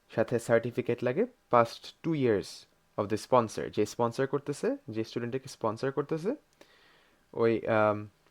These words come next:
two years of the, uh,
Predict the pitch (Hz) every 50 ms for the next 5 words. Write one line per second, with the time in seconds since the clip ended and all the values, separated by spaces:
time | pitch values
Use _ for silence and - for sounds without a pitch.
0 | _ _ _ _ _ _ _ _ _ _ _ _ _ _ _ _ _ _ _ _
1 | _ _ _ _ - - _ _ _ _ _ _ _ _ _ _ _ _ _ _
2 | _ _ _ _ _ _ _ _ _ _ _ _ _ _ _ _ _ _ _ _
3 | _ _ - 135 139 139 139 139 139 139 123 123 113 104 - - 117 113 110 107